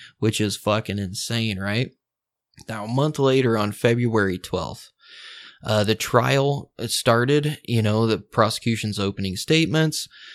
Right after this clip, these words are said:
Yeah, they had, uh, they began their case by playing tapes showing Gotti discussing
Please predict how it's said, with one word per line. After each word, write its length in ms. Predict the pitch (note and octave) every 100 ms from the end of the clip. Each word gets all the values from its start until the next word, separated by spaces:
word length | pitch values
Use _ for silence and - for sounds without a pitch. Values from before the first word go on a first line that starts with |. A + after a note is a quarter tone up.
| - -
Yeah, 300 | A2+ G#2 -
they 200 | F#2+ G#2
had, 320 | A2 G#2+ G2+ G2
uh, 320 | E2+ D#2 D#2 C2 _
they 240 | A#2+ A2 G#2
began 540 | G2 A2+ G#2 A2 A#2
their 120 | A#2
case 360 | A2+ A#2+ A2 -
by 180 | A2 G2+
playing 520 | - B2+ B2+ C3+ C3+
tapes 440 | - A2+ A2+ - -
showing 600 | - - C3 D3+ E3 E3
Gotti 520 | B2+ A2+ A2+ A#2+ A#2
discussing 880 | F#2+ - - C3 B2+ - C3+ C3+